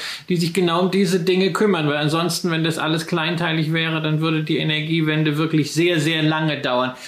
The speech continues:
Ähm, jetzt haben Sie, das wäre dann auch sozusagen meine letzte Frage für den heutigen Gesch-, äh, Tag, obwohl ich noch eine ganze mehr hätte auf der Liste.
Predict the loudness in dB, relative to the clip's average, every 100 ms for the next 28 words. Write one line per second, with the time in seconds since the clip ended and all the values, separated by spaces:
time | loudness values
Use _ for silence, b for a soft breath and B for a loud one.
0 | B B B 0 0 0 0 0 2 2
1 | 2 0 -4 -2 -2 0 0 2 0 0
2 | -2 0 -2 0 -2 0 0 2 2 2
3 | 2 4 2 0 0 0 -2 -2 0 0
4 | 0 -2 -2 -2 0 0 0 2 2 0
5 | 0 -2 -2 -4 -4 -2 0 2 0 0
6 | -2 -2 -2 -2 0 0 0 0 0 0
7 | 0 0 0 0 0 0 0 0 -2 -2
8 | -2 -2 -2 -2 -2 0 -2 -2 0 0